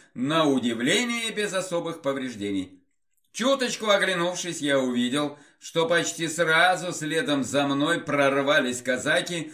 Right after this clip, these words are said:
оказывается, немного отставшие от меня. Наполеона теперь обступили со всех сторон телохранители, и императора почти не было видно за их напряженными фигурами.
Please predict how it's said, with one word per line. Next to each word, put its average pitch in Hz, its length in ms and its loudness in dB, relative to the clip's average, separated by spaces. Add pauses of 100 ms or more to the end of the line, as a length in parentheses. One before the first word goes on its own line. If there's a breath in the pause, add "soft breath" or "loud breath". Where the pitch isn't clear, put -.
(140 loud breath)
оказывается, 147 880 -2
немного 147 760 0
отставшие 165 800 -4
от 123 220 -4
меня. 95 400 -6 (1000)
Наполеона 214 680 4
теперь 190 340 -2
обступили 156 560 0
со 135 180 0
всех 131 220 -4
сторон 117 320 -2
телохранители, 165 840 -2
и 175 460 -6
императора 143 720 0
почти 139 480 -2
не 143 400 0
было 165 240 0
видно 143 680 -4
за 107 220 -10
их 120 200 -6
напряженными 120 640 -6
фигурами. 113 680 -6